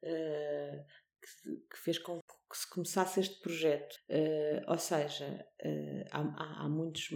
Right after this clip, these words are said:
há vários meios de comunicação de grande qualidade, há, há um tipo de jornalismo de notícias, de reportagens, mas havia pouco espaço para o jornalismo de investigação,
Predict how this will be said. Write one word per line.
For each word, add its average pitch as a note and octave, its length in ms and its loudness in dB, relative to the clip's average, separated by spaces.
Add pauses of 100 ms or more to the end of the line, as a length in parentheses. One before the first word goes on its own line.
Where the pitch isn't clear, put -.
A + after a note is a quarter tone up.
há D3+ 160 -4
vários D#3 300 -2
meios D3+ 200 -2
de - 60 -16
comunicação D#3 920 -4 (160)
de F3 60 -12
grande D#3+ 240 2
qualidade, E3 760 -4 (160)
há, D3+ 680 -2
há D#3 160 2
um D#3 120 -2
tipo - 180 -6
de - 80 -12
jornalismo D#3 840 0
de C#3 840 -6 (100)
notícias, D3 720 0 (160)
de C#3+ 80 -16
reportagens, F#3+ 1120 2 (320)
mas F3+ 280 6
havia G3 360 8
pouco G3+ 200 0
espaço - 720 2 (120)
para F#3 160 10
o - 20 10
jornalismo F#3 520 2
de F3+ 80 0
investigação, F3 840 0